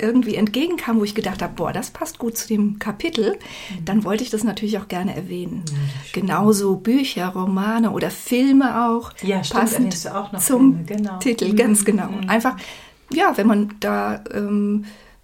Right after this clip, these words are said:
Speaker 1: irgendwie gemerkt hat, „Okay, das, das interessiert mich doch noch ein bisschen mehr“, dann hat man da Möglichkeiten.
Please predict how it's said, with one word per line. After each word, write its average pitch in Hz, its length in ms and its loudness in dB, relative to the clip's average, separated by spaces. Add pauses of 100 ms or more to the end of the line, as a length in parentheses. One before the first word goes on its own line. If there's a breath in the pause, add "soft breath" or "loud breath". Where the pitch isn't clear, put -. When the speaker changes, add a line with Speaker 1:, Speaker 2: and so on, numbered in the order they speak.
Speaker 1:
irgendwie 208 380 -2
gemerkt 208 400 2
hat, 190 80 -2
„Okay, 247 320 -6
das, - 280 -2
das - 180 -2
interessiert 233 420 -2
mich 196 140 -4
doch 240 180 -4
noch 214 160 -2
ein - 20 0
bisschen 196 360 -2
mehr“, 220 360 -4
dann 285 220 -4
hat 269 140 -4
man 262 100 6
da 262 120 6
Möglichkeiten. 214 840 0